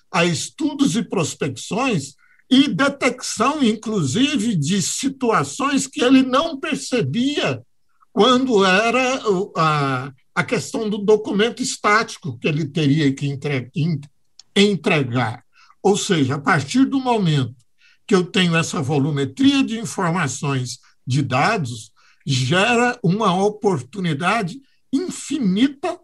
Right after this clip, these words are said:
para as empresas adotarem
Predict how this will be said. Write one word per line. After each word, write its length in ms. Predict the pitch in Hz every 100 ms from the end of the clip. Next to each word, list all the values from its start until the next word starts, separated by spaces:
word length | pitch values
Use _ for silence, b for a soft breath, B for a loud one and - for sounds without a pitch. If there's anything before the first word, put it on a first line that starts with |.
| _ _ _ -
para 220 | 190 185
as 160 | 151
empresas 960 | 151 156 139 151 214 247 151 123 110 - _ _ _ _ _ _ -
adotarem 1080 | 190 165 196 139 - 185 254 240 240 233